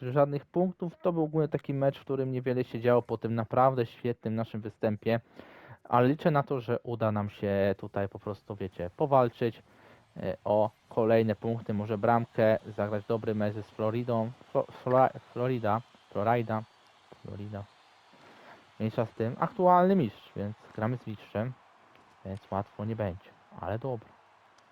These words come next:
Zagrałbyś mi kontrę, ale oczywiście, że mi nie zagrasz. Bad, bad call, ja ci zrobię zaraz bad calla. Dobra, w ostatnim meczu też dużo kar chyba było.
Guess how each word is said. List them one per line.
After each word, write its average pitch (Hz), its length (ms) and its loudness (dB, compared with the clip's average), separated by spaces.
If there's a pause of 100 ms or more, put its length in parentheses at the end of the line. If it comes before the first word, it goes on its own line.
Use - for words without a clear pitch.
(640)
Zagrałbyś 113 400 -6
mi 101 60 -10
kontrę, 98 440 -10
ale 98 100 -8
oczywiście, 107 380 -12
że 110 100 -10
mi 113 120 -8
nie 127 80 -8
zagrasz. 113 360 -6
Bad, 113 240 0 (180)
bad 113 420 -4
call, 92 140 -6
ja 107 100 -6
ci 120 120 -14
zrobię 113 200 -2
zaraz 101 200 -4
bad 98 220 -4
calla. 95 260 -4 (920)
Dobra, 95 400 -6 (160)
w - 20 -20
ostatnim 107 280 -6
meczu 101 180 -6
też 104 140 -10
dużo 117 200 -6
kar 123 180 2
chyba 95 180 -6
było. 92 300 -10